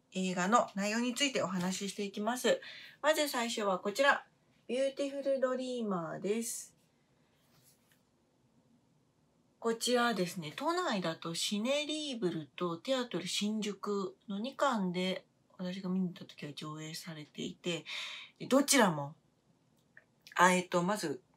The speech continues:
監督が本広克行監督で、原作は、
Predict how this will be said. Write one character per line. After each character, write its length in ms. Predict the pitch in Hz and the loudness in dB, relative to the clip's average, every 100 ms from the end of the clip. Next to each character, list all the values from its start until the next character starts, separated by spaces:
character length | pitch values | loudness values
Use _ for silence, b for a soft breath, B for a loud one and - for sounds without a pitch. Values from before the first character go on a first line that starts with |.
| - | 0
監 160 | 285 285 | 2 2
督 420 | 294 277 269 - - | 0 2 0 0 0
が 260 | 285 - - | 0 0 -2
本 240 | 202 240 | -4 -2
広 260 | 233 226 220 | -4 -4 -4
克 240 | 220 208 | -4 -4
行 140 | 190 - | -4 -6
監 200 | 151 170 | -10 -10
督 340 | - - - - | -12 -14 -16 -4
で、 240 | 294 - | -2 -2
原 220 | - 247 262 | -2 -4 -2
作 480 | 262 - 254 247 | -4 -4 -4 0
は、 240 | 247 262 | 2 2